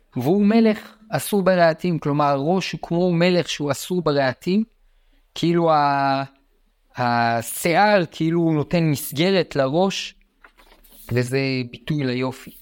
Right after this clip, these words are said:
"מה יפית ומה נעמת אהבה בתענוגים." כמה את יפה, אומר הדוד לרעיה, כמה את נעימה,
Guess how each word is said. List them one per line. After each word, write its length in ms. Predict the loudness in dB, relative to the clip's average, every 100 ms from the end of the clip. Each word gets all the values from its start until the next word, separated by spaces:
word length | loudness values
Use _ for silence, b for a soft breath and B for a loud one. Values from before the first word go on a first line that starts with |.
| -20 B B B 2
"מה 140 | 4
יפית 420 | 4 0 -2 0 0
ומה 200 | 2 2
נעמת 560 | 2 2 0 -2 -6 -8
אהבה 420 | -6 -2 2 2
בתענוגים." 880 | 2 -2 -2 0 0 0 0 -2 -4 -10 _ _ _ _ _ _ _ _ _ _ _ _ _ -4
כמה 320 | 2 4 4
את 160 | 2 0
יפה, 440 | -2 2 2 2
אומר 300 | 2 -2 2
הדוד 220 | 2 2 0
לרעיה, 600 | 2 2 2 2 2 2
כמה 300 | 0 0 0
את 160 | 0
נעימה, 520 | 0 2 2 2 2